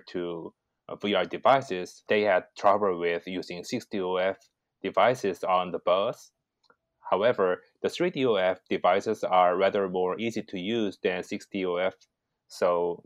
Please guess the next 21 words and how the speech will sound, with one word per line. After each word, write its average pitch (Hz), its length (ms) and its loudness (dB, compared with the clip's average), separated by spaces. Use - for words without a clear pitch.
people 107 240 2
felt 101 280 2
more 101 240 -2
comfortable 101 640 -2
to 87 340 -6
use 131 380 -2
that 87 320 0
while 90 280 4
they 90 100 0
are 87 100 2
traveling. 87 600 -2
And, 104 380 0
uh, 107 120 2
while, 127 320 2
while 170 220 4
they 156 120 4
are 117 200 6
riding 107 320 4
on 101 100 0
the 90 80 0
bus, 113 440 4